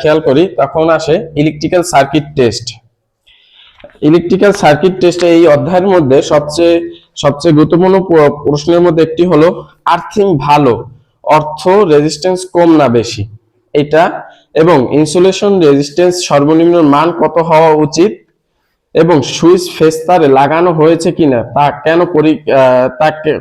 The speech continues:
কোন পরীক্ষার মাধ্যমে আমরা জানতে পারবো।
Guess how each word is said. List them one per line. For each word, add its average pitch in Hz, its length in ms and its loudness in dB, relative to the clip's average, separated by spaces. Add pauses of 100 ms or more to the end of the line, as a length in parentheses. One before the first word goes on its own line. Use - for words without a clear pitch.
কোন 170 180 0
পরীক্ষার 170 440 -2
মাধ্যমে 160 520 -2 (280)
আমরা 143 200 0
জানতে 135 420 0
পারবো। 107 380 -2